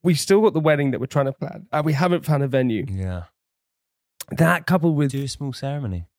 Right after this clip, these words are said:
Speaker 1: Yeah, I, I know. I
Speaker 2: Why
Speaker 1: wanna
Speaker 2: not? Just do that, then do a big party.
Speaker 1: I wanna get married. And then, do you know what else is stressful?
Speaker 2: What?
Speaker 1: I was, so it was my dad's seventieth. By the way, do you see my dad's emotional video that I made?
Speaker 2: <gasps>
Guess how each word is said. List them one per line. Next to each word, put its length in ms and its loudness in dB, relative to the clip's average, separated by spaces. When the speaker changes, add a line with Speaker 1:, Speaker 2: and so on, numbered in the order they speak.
Speaker 1:
Yeah, 160 4
I, 240 2
I 120 2
know. 360 4
I 80 2
Speaker 2:
Why 80 4
Speaker 1:
wanna 140 4
Speaker 2:
not? 280 -8
Just 140 -20
do 140 -4
that, 220 -4
then 100 -6
do 100 -8
a 40 -10
big 180 -16
party. 540 -10
Speaker 1:
I 60 -2
wanna 180 4
get 140 2
married. 220 0
And 220 -2
then, 200 0
do 120 -4
you 60 2
know 40 -2
what 40 -4
else 200 -4
is 60 -6
stressful? 500 -2
Speaker 2:
What? 340 -6
Speaker 1:
I 40 0
was, 280 2
so 120 0
it 20 6
was 80 2
my 120 4
dad's 320 0
seventieth. 640 -2
By 120 4
the 60 6
way, 60 4
do 120 -4
you 60 -2
see 120 0
my 140 4
dad's 560 0
emotional 640 2
video 300 2
that 100 -2
I 80 -4
made? 320 -10
Speaker 2:
<gasps> 40 -20